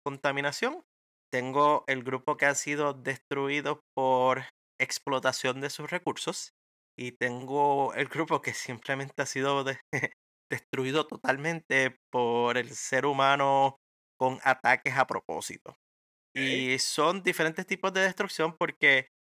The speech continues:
Speaker 1: el de recursos, por ejemplo, y es con el que quiero comenzar porque es algo que para mí llega bastante cercano,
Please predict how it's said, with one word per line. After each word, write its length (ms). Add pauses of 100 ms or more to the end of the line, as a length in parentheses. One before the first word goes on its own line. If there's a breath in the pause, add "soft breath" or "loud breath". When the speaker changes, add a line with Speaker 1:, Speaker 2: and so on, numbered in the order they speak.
(160)
Speaker 1:
el 400
de 240
recursos, 420
por 180
ejemplo, 760
y 120
es 120
con 160
el 100
que 140
quiero 240
comenzar 480
porque 240
es 60
algo 320
que 420
para 280
mí 600
llega 300
bastante 680
cercano, 720